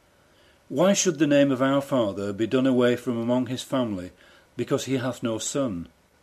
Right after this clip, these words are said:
Give unto us, therefore, a possession among the brethren of our father." And Moses brought their cause before the Lord. And the Lord spake unto Moses, saying,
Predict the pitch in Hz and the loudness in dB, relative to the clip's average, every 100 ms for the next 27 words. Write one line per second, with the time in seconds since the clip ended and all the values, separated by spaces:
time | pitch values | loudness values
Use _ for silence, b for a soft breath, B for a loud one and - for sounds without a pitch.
0 | _ b b b b b b b _ 135 | _ b b b b b b b _ 0
1 | 170 175 143 117 107 92 104 90 113 117 | 4 4 2 0 -2 -2 -4 -2 -2 -2
2 | 113 120 127 131 - 139 123 117 113 110 | -2 -2 0 -2 -4 -2 0 -2 -4 0
3 | 117 107 110 113 113 123 - 156 98 90 | 0 0 -2 -2 0 -2 -2 -4 -4 -6
4 | 85 - _ _ _ _ _ _ _ _ | -12 -16 _ _ _ _ _ _ _ _
5 | _ b b b b b b 113 110 120 | _ b b b b b b -8 -2 -2
6 | 113 113 - 131 143 131 120 - 113 101 | -2 -6 0 0 2 -2 -4 -4 -4 -4
7 | 107 107 110 104 101 107 127 101 87 - | -8 -10 -6 -6 -4 -4 -2 -4 -8 -14
8 | _ _ b b b b b _ 139 139 | _ _ b b b b b _ 0 2
9 | 147 147 - 165 170 156 113 101 98 95 | 4 2 2 2 2 0 -2 -4 -4 -6
10 | 104 - - 110 107 113 | -8 -8 -4 -2 -2 -4